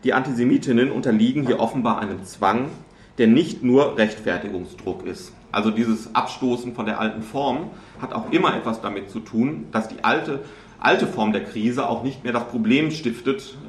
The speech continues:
ähm, was sie gerade in der aktuellen haben. Und deswegen kokettieren Antisemitinnen, ähm, auch immer mit den alten Formen, nehmen das dann wieder zurück. Also das ist immer so ein dauerhaftes Spielchen. Die zwanghafte Erneuerung im Verlauf der Manifestationen verweist darauf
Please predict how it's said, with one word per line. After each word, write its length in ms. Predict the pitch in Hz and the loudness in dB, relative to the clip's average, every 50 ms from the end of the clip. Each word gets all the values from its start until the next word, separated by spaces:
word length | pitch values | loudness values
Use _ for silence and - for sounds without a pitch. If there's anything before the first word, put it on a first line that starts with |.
| - - | -8 -4
ähm, 300 | 117 117 117 117 117 120 - - - - - 131 | -2 -2 -2 -2 -2 -4 -8 -12 -16 -18 -6 -2
was 180 | 110 110 110 - | -2 -2 -2 -2
sie 60 | 110 | -4
gerade 240 | 107 110 117 113 117 | 0 2 2 2 2
in 80 | 113 | 2
der 100 | 113 107 | 2 2
aktuellen 500 | 104 - - 123 98 107 104 95 92 85 | 2 0 -2 0 0 0 0 0 -2 -4
haben. 320 | 82 80 78 - - 76 - - - - - - - - - - - | -6 -6 -6 -6 -8 -10 -12 -14 -18 -20 -20 -20 -20 -20 -20 -20 -8
Und 100 | - 110 | -2 0
deswegen 540 | 117 117 113 - 117 113 110 117 113 113 - | 0 0 0 2 0 2 2 2 0 -2 -4
kokettieren 580 | - 135 113 - 127 - - 143 151 165 139 123 | -6 -6 -2 -2 -2 -4 -2 0 2 4 4 4
Antisemitinnen, 920 | 82 95 - 110 101 90 98 98 107 107 - - 104 101 98 95 92 101 - - - | 2 0 -4 -4 -4 -4 -4 -2 -2 -2 -2 -2 -4 -4 -4 -6 -8 -8 -10 -8 -6
ähm, 160 | 101 101 98 - - | -6 -6 -8 -6 -4
auch 180 | 98 95 - | -4 -4 -4
immer 200 | - 107 104 95 | -4 -4 -4 -2
mit 140 | 98 95 95 | -4 -4 -6
den 100 | 101 101 | -6 -4
alten 300 | - 90 98 95 - 107 | -4 -2 -2 -2 -4 -8
Formen, 400 | - - - 107 101 101 101 101 | -12 -6 -4 -2 -2 -2 -2 -2
nehmen 180 | 101 101 107 104 | -4 -4 -2 -2
das 160 | 98 - - | -4 -4 -4
dann 140 | - 98 101 | -8 -8 -6
wieder 200 | 104 104 95 92 | -4 -6 -6 -6
zurück. 340 | - - 107 95 113 113 113 110 - | -6 -8 -2 0 0 -2 -2 -4 -10
Also 120 | 110 - | -12 -12
das 120 | 101 92 | -12 -12
ist 120 | 95 85 - | -14 -14 -10
immer 200 | - 110 101 95 | -6 -6 -4 -4
so 80 | 101 | -4
ein 100 | 98 92 | -6 -2
dauerhaftes 500 | 90 98 101 101 98 98 95 92 - - | 0 0 2 2 0 0 -2 -6 -8 -12
Spielchen. 460 | - - - 90 90 87 - - 73 - - - - - - - - - - - - - - - - - - - - - - - - - - - - - - - - - - - 196 185 175 - - - - | -14 -12 -10 -10 -10 -10 -10 -10 -12 -12 -14 -18 -20 -20 -20 -20 -20 -16 -16 -16 -16 -16 -18 -20 -20 -20 -20 -20 -20 -20 -20 -20 -20 -20 -20 -20 -20 -20 -20 -20 -20 -20 -20 -20 -18 -16 -16 -18 -18 -2 -2
Die 100 | 131 120 | -2 -2
zwanghafte 560 | - - - - 214 214 190 180 - - 151 | 2 0 0 2 2 0 -2 -2 -2 -2 0
Erneuerung 680 | 139 139 131 123 127 143 135 117 104 95 90 90 90 - | 2 4 4 6 6 6 6 6 4 4 0 -2 -4 -6
im 120 | - 110 | -8 -6
Verlauf 380 | - 120 110 110 113 120 - - | -4 0 2 2 2 2 0 -2
der 80 | 120 | 0
Manifestationen 1040 | 117 110 110 113 110 - 117 110 - 104 - - - 113 120 135 165 175 135 143 170 | 2 2 2 2 0 -2 -6 -4 -4 -6 -6 -6 -4 0 2 2 4 4 2 2 0
verweist 460 | 160 143 120 107 110 110 113 - - - | -2 -4 -2 0 2 0 0 0 0 0
darauf 520 | 110 135 160 - 107 107 - - - - | 2 2 2 0 0 0 0 -2 -2 -6